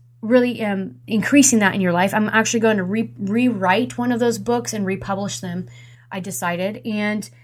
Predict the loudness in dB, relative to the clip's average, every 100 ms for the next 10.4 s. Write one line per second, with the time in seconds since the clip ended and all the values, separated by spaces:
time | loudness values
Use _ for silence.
0 | _ 0 2 4 4 2 0 -4 -2 2
1 | 4 4 4 4 8 8 6 2 2 2
2 | 0 0 0 0 0 -4 -4 -2 -2 -2
3 | 0 0 0 -2 -2 -2 -2 -4 -4 -4
4 | -4 -4 -2 -4 -6 -6 -6 -4 -6 -6
5 | -8 -8 -10 -20 -20 -20 -2 4 4 4
6 | 0 -2 -2 -4 -2 -2 0 0 2 0
7 | -2 -4 -4 -4 -4 -4 -4 -8 -10 -20
8 | -12 -2 4 4 6 2 2 0 0 0
9 | -2 -2 0 -2 -2 -8 -6 -4 -2 -2
10 | -2 -2 -2